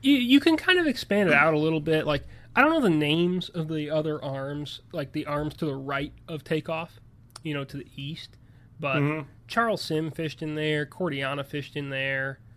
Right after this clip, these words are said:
Speaker 1: Um, who else fished in there? Miles Berghoff did.
Speaker 2: Miles, yep.
Speaker 1: Like, and those guys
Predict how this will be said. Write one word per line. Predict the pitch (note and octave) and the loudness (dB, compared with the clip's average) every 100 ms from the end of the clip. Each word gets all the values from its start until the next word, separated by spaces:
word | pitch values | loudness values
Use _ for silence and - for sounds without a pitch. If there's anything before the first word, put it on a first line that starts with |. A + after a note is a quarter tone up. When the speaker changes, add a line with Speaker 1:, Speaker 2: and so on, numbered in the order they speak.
| - - - - - | -20 -20 -20 -18 -10
Speaker 1:
Um, | C#3 C3 A#2+ - - - - - - - - - - | -6 -8 -10 -20 -20 -20 -20 -20 -20 -20 -20 -20 -8
who | F#3 D3+ | -4 -4
else | C#3 - - - - - | -6 -10 -16 -20 -20 -14
fished | - B2+ - | -10 -10 -10
in | B2+ | -12
there? | B2 B2 B2 B2 - | -10 -8 -8 -8 -8
Miles | D#3+ D#3+ D3+ B2+ | -2 0 0 -4
Berghoff | D3 C#3+ D3 C#3 C#3 - | -6 -4 -4 -4 -6 -4
did. | D3+ | 2
Speaker 2:
Miles, | C3 C3 C#3+ B2+ - - | 2 4 2 0 -6 -4
yep. | B2+ | -2
Speaker 1:
Like, | D3+ D#3+ - - - - - - | -2 -4 -12 -20 -20 -20 -20 -8
and | G3 F3+ | -2 2
those | C4+ | 2
guys | C4 A#3 | 2 0